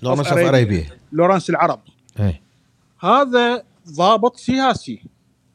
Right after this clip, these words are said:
Speaker 2: هذا شنو شغلته؟ يعرف اللهجات، يعرف ال-،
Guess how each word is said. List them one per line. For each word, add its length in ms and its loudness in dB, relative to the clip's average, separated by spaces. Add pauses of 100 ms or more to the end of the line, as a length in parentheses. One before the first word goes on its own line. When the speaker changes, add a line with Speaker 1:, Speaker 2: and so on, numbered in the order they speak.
(1300)
Speaker 2:
هذا 320 2
شنو 200 0
شغلته؟ 460 -4
يعرف 480 -4
اللهجات، 840 -6
يعرف 320 -8
ال-، 120 -8